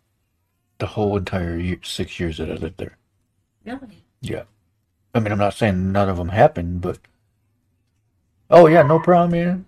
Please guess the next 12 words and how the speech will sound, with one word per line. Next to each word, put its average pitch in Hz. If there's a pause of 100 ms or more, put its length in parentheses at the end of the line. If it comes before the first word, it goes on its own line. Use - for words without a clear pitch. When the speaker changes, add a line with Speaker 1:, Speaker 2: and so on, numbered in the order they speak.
(120)
Speaker 1:
Thanks. 135
Speaker 2:
Thank 120
Speaker 1:
Yes, 131
Speaker 2:
you, 101
Speaker 1:
exactly. 107
Speaker 2:
girl. 87
Speaker 1:
Thanks. - (120)
Um, 107
I'm 110
editing 135
the 120
c-, -